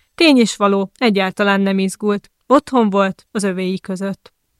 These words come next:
Azért, amikor már a takarásban állt a színpad mellett, hallgatta a többiek jelenetét, és tudta, hogy Pali mindjárt kimondja a végszót, egy kicsit mégis összeszorult a gyomra. Annyit várt erre a pillanatra, annyit szenvedett érte, és most mindjárt itt van,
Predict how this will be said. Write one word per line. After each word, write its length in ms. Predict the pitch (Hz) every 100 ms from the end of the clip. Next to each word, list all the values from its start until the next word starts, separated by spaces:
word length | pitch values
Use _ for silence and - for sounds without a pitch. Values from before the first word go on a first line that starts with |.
| _ _ _ -
Azért, 380 | 320 247 226 -
amikor 300 | 233 220 233
már 160 | 220 214
a 80 |
takarásban 640 | 208 311 220 208 202 196 208
állt 220 | 202 214
a 40 |
színpad 420 | 202 233 214 196
mellett, 380 | 190 214 220 226
hallgatta 500 | - 277 208 202 -
a 60 | 214
többiek 480 | - 214 202 190 -
jelenetét, 580 | 214 220 220 - 233
és 100 | 220
tudta, 320 | - 254 - 185
hogy 120 | 185
Pali 260 | 233 214
mindjárt 400 | 202 202 208 202
kimondja 480 | - 220 202 196 190
a 40 | 190
végszót, 560 | 220 226 - 233 220 _ _
egy 120 | 220
kicsit 340 | - 330 277 -
mégis 340 | 208 196 -
összeszorult 640 | 190 - 180 208 202 196 202
a 40 |
gyomra. 480 | 196 196 190 196 196 _ _ _ -
Annyit 360 | 262 302 294 -
várt 340 | 233 226 -
erre 200 | 220 214
a 60 | 208
pillanatra, 640 | - 214 208 196 - 208
annyit 360 | 226 294 240 214
szenvedett 600 | - 202 196 196 196 -
érte, 440 | 202 - 196 190 -
és 140 | 254 -
most 220 | 269 -
mindjárt 420 | 262 208 202 -
itt 180 | 208 -
van, 300 | 185 180